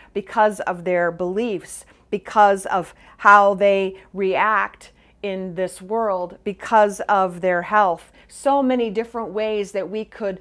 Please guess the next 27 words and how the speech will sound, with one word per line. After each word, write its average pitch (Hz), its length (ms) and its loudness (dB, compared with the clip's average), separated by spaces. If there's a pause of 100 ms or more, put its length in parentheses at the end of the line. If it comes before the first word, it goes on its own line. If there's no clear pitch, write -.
segregate 202 840 -6 (260)
ourselves 185 580 -4
from 175 160 -10
that 175 220 -10
person 196 480 -8 (160)
based 208 280 -6
on 185 220 -6
those 170 280 -8
things. 170 500 -10
And 185 200 -10
what 185 160 -4
James 202 400 -6
is 175 120 -12
saying 220 540 -4 (280)
is 180 160 -6
that 175 420 -2 (460)
favoritism 180 1040 -8 (920)
is 170 140 -8
sin. 185 460 -14 (2500)
I 208 100 0
was 202 140 -4
happy 214 460 2
to 190 200 -10
read 196 680 -6
this 165 400 -4
about 180 580 2
this 175 560 -4